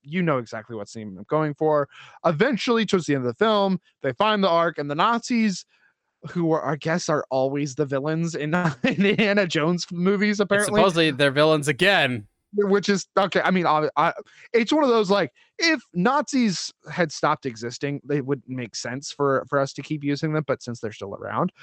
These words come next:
Speaker 1: um, <laughs> maybe that's too political. Uh, but anyway, uh, <laughs> so they open up the, the Ark, and it,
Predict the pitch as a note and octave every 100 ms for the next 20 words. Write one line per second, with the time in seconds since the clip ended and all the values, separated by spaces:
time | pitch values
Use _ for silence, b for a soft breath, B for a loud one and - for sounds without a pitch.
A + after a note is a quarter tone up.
0 | D3 B C#3+ D3+ D3+ B2+ A#2 C3 _ -
1 | - - _ _ - _ - - C#3+ A#2
2 | G2 G2+ - - A2 G2 F#2 - - -
3 | B C3 B C3+ C3 A#2 B B - G#3
4 | F#3 D3+ B2+ - F3 E3+ E3+ D3+ F#3 B
5 | G3+ G3+ F#3+ E3+ - A#3+ G#3+ G3+ G3 C#4
6 | C#4 B3+ G#3+ G3 F3+ D#3 F3 G3+ F#3+ -
7 | - - - E3 D#3+ D#3+ D#3 E3+